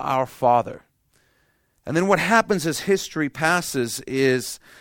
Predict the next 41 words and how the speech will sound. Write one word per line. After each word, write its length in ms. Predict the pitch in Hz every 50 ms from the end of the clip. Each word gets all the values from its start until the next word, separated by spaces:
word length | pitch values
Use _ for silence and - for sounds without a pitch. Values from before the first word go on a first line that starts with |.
| - -
some 260 | - - 165 151 139
very 460 | 120 123 131 175 185 196 202 214 208
well-intentioned 1200 | 185 170 147 143 156 180 185 196 214 220 208 180 - - - 190 196 190 - - 165 147 135 -
people 600 | - - 185 180 - - 127 110 101 101 101 - _ _ _ _ _ _ _ _ _ _ _ _ _ _ _ _ _
begin 280 | - 131 120 143 151 135
to 80 | 135
say, 220 | 123 - 165 135 127
"Hey, 100 | 143 160
you 100 | 151 147
know, 160 | 151 156 160
when 160 | 143 147 147
you, 80 | 156 -
when 160 | 131 135 139
you 100 | 131 127
mess 380 | 123 135 147 160 156 - - -
up, 320 | 131 - - - _ - - - _ _ _ _ _ _ _ _ _ _ _ _ _ _ _
this 180 | - 135 - 147
is 100 | 127 -
how 100 | 117 120
you 180 | 120 113 110
can 180 | - - 104 95
make 220 | 95 92 92 -
up 140 | - - _ _
for 200 | _ - - -
it. 100 | - _ _ _ _ _ _ _ _ _ _ _ _ _ _ _ _ _ _ _ _ _ _
You 100 | - 110
pray 300 | - - - 123 120 117
the 120 | 104 104 -
Our 240 | - 104 110 104
Father 460 | - - - 107 101 98 98 98 98 92
a 60 | 90
specific 600 | - - - 95 - - - - - 110 - 98
number 280 | 101 98 95 87 95
of 140 | 95 92 -
times, 360 | - - 87 87 90 - -
and 140 | - 101 101
that'll 180 | 104 107 107 104
make 240 | 101 98 95 - 101
up 120 | 98 - _
for 200 | _ - - -
it." 80 | -